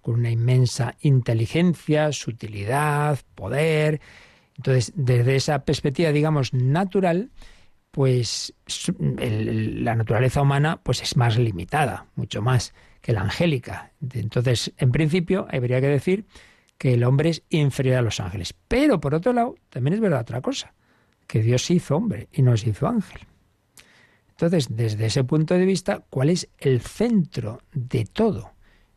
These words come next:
Es Cristo, Dios y hombre verdadero. En Cristo se une el creador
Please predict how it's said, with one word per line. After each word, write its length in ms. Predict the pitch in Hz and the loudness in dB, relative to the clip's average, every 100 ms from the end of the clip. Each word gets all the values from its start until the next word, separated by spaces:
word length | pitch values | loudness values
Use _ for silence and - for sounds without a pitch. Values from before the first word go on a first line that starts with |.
| - | -2
Es 240 | 151 139 | 0 0
Cristo, 580 | - 180 196 - - 196 | 0 2 2 0 -2 0
Dios 420 | 175 143 147 - | 2 2 2 0
y 60 | 135 | 2
hombre 240 | 156 175 | 2 2
verdadero. 540 | 127 101 101 160 220 - - - - _ - | 0 -2 -2 -2 -2 -10 -20 -20 -20 _ 0
En 180 | 135 135 | 2 4
Cristo 360 | 220 208 233 | 2 2 0
se 180 | 190 147 | 0 2
une 280 | 127 95 98 _ _ _ _ _ _ _ - | 0 -2 -10 _ _ _ _ _ _ _ -2
el 180 | 147 | 0
creador 560 | 135 156 156 247 330 - | 2 2 2 0 -2 -6